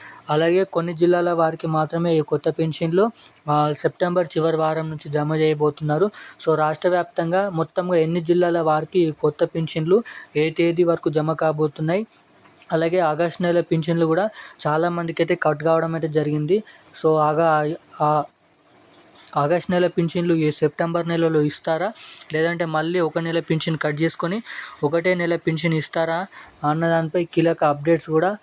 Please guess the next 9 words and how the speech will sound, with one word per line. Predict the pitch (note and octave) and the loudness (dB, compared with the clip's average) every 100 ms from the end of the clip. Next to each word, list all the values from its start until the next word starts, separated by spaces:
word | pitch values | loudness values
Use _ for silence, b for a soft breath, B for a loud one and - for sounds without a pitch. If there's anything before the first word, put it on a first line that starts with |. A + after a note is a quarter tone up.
| B - | B -4
ఆ, | D3+ D3+ | 0 0
ప్రముఖ | D3 D3+ E3 F3 | 0 -2 0 -2
మీడియా | D#3+ D#3+ E3 E3+ E3 | -2 0 2 2 2
ద్వారా | D#3 D#3 D#3 D#3 | 2 2 0 -4
అయితే | D3+ F3 | -2 -4
తెలవ-, | - D3+ D#3 D3 | 0 2 2 0
తెలవడం | D3+ D3 D#3 D3+ | -2 0 0 -2
అయితే | D3+ D3 | -4 -4
జరిగింది. | D3 D3 D3 D3 G#3+ | -2 -2 -4 0 0